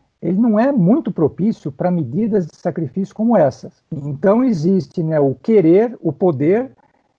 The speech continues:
e o que, de fato, né, em termos de, de análise epidemiológica, realmente se mostra,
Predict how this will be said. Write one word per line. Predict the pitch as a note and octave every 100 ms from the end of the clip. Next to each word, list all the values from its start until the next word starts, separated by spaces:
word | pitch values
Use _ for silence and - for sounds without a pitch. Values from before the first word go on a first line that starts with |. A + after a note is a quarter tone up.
| _
e | G#3+
o | A#3+
que, | B3+
de | A3+
fato, | A3+ - G3 A#3 D#3
né, | F3+
em | E3
termos | C3+ E3+ D3+
de, | C#3 C#3
de | A2+ A#2+
análise | B2 C#3 F#3 C3+
epidemiológica, | - C3+ A#2+ B2+ E3+ - G#3 _ _ -
realmente | F3+ B3 G3+
se | G3
mostra, | D#4+ A#3 F#3 - B2+